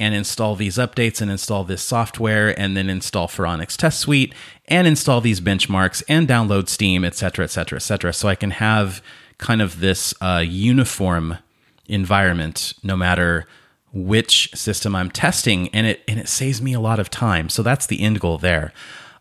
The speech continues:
Now, I don't have a lot of knowledge in the server space. I have none,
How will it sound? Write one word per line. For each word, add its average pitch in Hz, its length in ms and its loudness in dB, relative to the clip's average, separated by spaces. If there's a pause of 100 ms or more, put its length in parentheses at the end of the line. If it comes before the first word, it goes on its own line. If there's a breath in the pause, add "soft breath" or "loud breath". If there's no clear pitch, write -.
(140)
Now, 127 160 2
I 151 80 4
don't 170 140 4
have 139 160 6
a 117 40 4
lot 104 180 6
of 82 80 0
knowledge 87 340 2
in 92 100 0
the 87 60 0
server 87 280 0
space. 85 380 -4
I 104 60 0
have 87 240 0
none, 82 420 -4